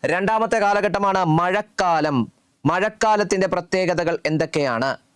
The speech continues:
താർ മരുഭൂമിയുടെ മഴക്കാലം എന്ന് പറയുന്നത് ജൂലൈ മുതൽ സെപ്റ്റംബർ വരെയുള്ള കാലഘട്ടമാണ്. ജൂലൈ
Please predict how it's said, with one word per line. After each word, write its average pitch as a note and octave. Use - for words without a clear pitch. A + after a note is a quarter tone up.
താർ G3+
മരുഭൂമിയുടെ A3+
മഴക്കാലം G3+
എന്ന് G3+
പറയുന്നത് F3+
ജൂലൈ G#3
മുതൽ F#3
സെപ്റ്റംബർ G#3
വരെയുള്ള F3
കാലഘട്ടമാണ്. D3+
ജൂലൈ F#3+